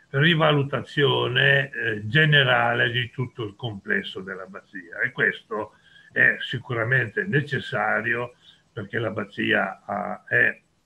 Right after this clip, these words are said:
non è in ottime condizioni, però è molto,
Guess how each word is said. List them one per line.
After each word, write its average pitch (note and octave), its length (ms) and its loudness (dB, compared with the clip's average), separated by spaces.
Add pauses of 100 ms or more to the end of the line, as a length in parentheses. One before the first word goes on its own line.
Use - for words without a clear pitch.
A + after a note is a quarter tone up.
non A2 280 -4
è B2+ 80 4
in A2+ 140 -4
ottime G#2 460 -6
condizioni, A2+ 960 -8 (440)
però A#2+ 520 -2 (200)
è A#2+ 260 2
molto, C3 760 0